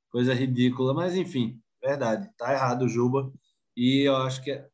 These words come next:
enquanto o dirigente não puxar a orelha da, desse, dessa geração aí, desses caras,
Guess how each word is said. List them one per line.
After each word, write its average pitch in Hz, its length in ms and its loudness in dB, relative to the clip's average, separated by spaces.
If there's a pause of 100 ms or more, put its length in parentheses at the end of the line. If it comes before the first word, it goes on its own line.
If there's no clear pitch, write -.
(240)
enquanto 165 460 -2
o 165 40 -10
dirigente 147 460 2
não 139 100 -6
puxar 131 280 -4
a 135 60 4
orelha 123 260 2
da, 117 260 -2
desse, 113 520 -6
dessa 107 280 -10
geração 113 440 -6
aí, 113 140 -8
desses 170 300 -8
caras, 127 400 -2